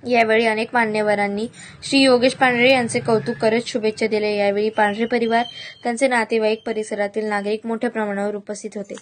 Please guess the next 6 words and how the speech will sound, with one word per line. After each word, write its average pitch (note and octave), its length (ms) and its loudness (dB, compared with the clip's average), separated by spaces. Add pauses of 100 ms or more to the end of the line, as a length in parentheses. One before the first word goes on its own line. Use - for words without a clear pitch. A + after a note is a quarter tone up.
(380)
अजिंक्य A#3 300 -2
महाराष्ट्र A3+ 400 -4
न्यूजसोबत G#3+ 480 -6 (280)
पुणे B3 180 -2
जिल्हा A#3+ 280 -2
उपसंपादक A3 720 -4